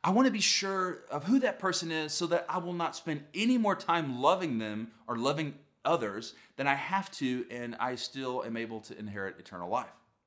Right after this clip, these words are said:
So up to this point, the Jew would have thought that his neighbor was only other Jews, and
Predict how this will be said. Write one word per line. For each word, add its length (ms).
So 140
up 160
to 80
this 140
point, 260
the 60
Jew 440
would 120
have 100
thought 340
that 100
his 240
neighbor 340
was 240
only 260
other 160
Jews, 340
and 160